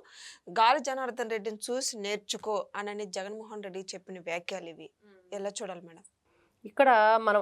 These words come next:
Speaker 2: ఎవరైనా ఒక మంచి పని చేస్తుంటే వాళ్ళ నుంచి ఆ మంచిని నేర్చుకోవాలనుకుంటాం. కానీ ఇక్కడ వైఎస్ రాజశేఖర్ రెడ్డి గారు తన కొడుకు ఏం నేర్పించాడంటే గాలి జనార్దన్ రెడ్డి ఏదైతే ఉందో చేస్తున్నాడో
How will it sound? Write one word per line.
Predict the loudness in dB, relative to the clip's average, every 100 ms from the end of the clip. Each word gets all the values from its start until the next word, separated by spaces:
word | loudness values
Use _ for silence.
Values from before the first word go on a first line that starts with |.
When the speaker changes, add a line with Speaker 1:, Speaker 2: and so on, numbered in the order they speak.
| 2
Speaker 2:
ఎవరైనా | 4 6 6 4
ఒక |
మంచి | 2 2 4
పని | 2 4
చేస్తుంటే | 2 2 -2 0 2 2 2 -2 -2
వాళ్ళ | 0 2
నుంచి | 2 0 2
ఆ |
మంచిని | 4 4 0 0 0 -2 _ 0
నేర్చుకోవాలనుకుంటాం. | 0 2 2 2 2 -6 -6 -8 _ _ _ _
కానీ | 8 8 8
ఇక్కడ | 4 2
వైఎస్ | 4 2 4
రాజశేఖర్ | 6 6 6 2 2
రెడ్డి | 0 2 4
గారు | 2
తన | 4 2
కొడుకు | 4 2 2
ఏం | 0 2
నేర్పించాడంటే | 0 -2 -4 -2 -2 -2 -2
గాలి | 4 6 6
జనార్దన్ | 4 4 4 4 2 2
రెడ్డి | 2
ఏదైతే | 2 2 2 0
ఉందో | 0 0
చేస్తున్నాడో | 0 0 -2 -2 4